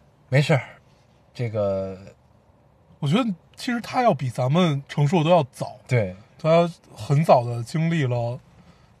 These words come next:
Speaker 2: 就是生死这件事情嘛。
Speaker 1: 嗯。
Speaker 2: 然后还是一种自杀。
Speaker 1: 嗯。
Speaker 2: 对，这种，这，这种生死在我们人生中实际上是没有经历过的。
Speaker 1: 没有经历过。
Speaker 2: 我，我们也不知道该用什么话去安慰你，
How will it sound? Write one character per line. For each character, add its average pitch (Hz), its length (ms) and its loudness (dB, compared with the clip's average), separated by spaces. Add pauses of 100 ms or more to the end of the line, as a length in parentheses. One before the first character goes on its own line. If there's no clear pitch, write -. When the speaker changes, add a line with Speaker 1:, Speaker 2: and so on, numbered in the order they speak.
Speaker 2:
就 - 120 -8
是 123 160 -4
生 240 300 -2
死 147 240 -8
这 147 120 -2
件 135 160 0
事 131 180 -4
情 120 140 -4
嘛。 117 160 -12 (320)
Speaker 1:
嗯。 107 180 -6
Speaker 2:
然 120 100 -2
后 127 220 2
还 120 260 -6
是 135 240 -4
一 135 120 -2
种 117 320 -6 (460)
自 - 200 -2
杀。 - 220 0 (540)
Speaker 1:
嗯。 113 120 -8
Speaker 2:
对， 131 120 -2
这 202 200 -2
种， 135 340 0
这， 202 100 -8
这 214 120 -2
种 151 120 0
生 190 240 -2
死 120 300 -4
在 160 160 0
我 131 160 0
们 117 160 -10
人 123 140 -2
生 170 160 -2
中 196 260 0
实 170 140 -8
际 131 100 -4
上 151 140 -2
是 131 80 -4
没 117 80 -6
有 139 120 0
经 170 240 -4
历 185 140 -2
过 120 260 -4
的。 165 60 -16
Speaker 1:
没 113 100 -6
有 110 120 -4
经 104 180 -8
历 98 120 -8
过。 92 80 -14
Speaker 2:
我， 131 180 2
我 135 60 2
们 160 100 0
也 156 60 0
不 135 120 -6
知 151 80 -2
道 156 180 6
该 170 200 0
用 160 440 -4 (720)
什 - 220 -4
么 143 100 2
话 156 300 6
去 147 240 -6
安 208 240 2
慰 190 180 2
你， 117 200 -8